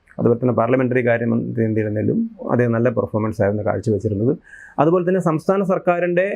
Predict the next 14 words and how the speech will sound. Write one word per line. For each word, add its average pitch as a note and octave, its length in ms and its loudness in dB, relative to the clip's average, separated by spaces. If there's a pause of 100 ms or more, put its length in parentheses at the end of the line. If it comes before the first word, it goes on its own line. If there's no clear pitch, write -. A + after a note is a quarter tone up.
(140)
ഏഹ്, D3 340 -2
ഇപ്പം E3+ 400 -2
കേരളത്തിൽ D#3 360 0
ഏറ്റവും E3+ 240 0
അധികം D#3 180 -6
ചർച്ച C3+ 180 0
ചെയ്യപ്പെടുന്നത് D3 420 -2
സംസ്ഥാന D#3+ 320 -2
സർക്കാരിൻ്റെ D3+ 420 0
അഴിമതിയാണ്, C#3 420 0
അല്ലെങ്കിൽ C3+ 200 -4
സംസ്ഥാന C3 320 -2
സർക്കാരിനോടുള്ള, B2+ 800 0 (640)
ആ, B2 60 2